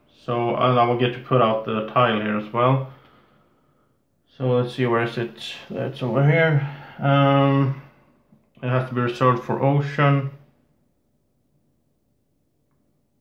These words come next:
I think actually drawing two cards now is not a bad idea. The only problem is that now I'm putting myself up here and sort of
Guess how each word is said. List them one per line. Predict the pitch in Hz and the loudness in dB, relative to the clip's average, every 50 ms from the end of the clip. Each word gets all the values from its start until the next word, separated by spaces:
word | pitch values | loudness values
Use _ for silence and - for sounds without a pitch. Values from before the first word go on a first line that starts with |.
| _ _ _ _ _ _ _ _ _ _ _ _ _ - | _ _ _ _ _ _ _ _ _ _ _ _ _ -14
I | 123 | -8
think | 127 156 147 143 | -4 -2 -2 0
actually | 147 143 - - 117 113 | 0 0 -2 -2 -4 -4
drawing | 113 120 131 131 127 117 110 | 0 2 4 4 4 2 2
two | - - 131 120 | 2 2 2 2
cards | - - 123 117 110 - - | 2 2 2 2 2 0 0
now | 113 107 107 107 - - - - - - - | 0 0 0 0 -4 -8 -14 -20 -20 -18 -14
is | - 107 - - | -14 -14 -10 -6
not | 113 110 107 | -2 -2 0
a | 107 | 0
bad | 101 104 104 107 107 | 0 0 -2 -2 -2
idea. | - - 110 - - - - _ _ _ _ _ _ _ _ _ _ _ _ _ _ _ _ _ | -2 -4 -4 -6 -8 -14 -20 _ _ _ _ _ _ _ _ _ _ _ _ _ _ _ _ _
The | - 127 | -4 -2
only | 131 123 | -2 -2
problem | 110 131 123 120 117 113 110 | 0 2 2 2 4 2 2
is | 107 107 | 0 0
that | 104 | 0
now | 120 120 117 120 117 | 2 4 4 6 6
I'm | 113 107 107 107 - | 6 4 2 0 -2
putting | - 113 104 | -4 -2 -2
myself | 101 98 - - 107 104 107 - | -2 -4 -2 0 0 0 0 -2
up | 107 107 - | -4 -6 -4
here | - 110 113 113 113 107 | 0 2 2 4 4 2
and | 107 104 104 - | 0 -2 -4 -6
sort | - 113 - | -8 -10 -10
of | 110 - | -10 -12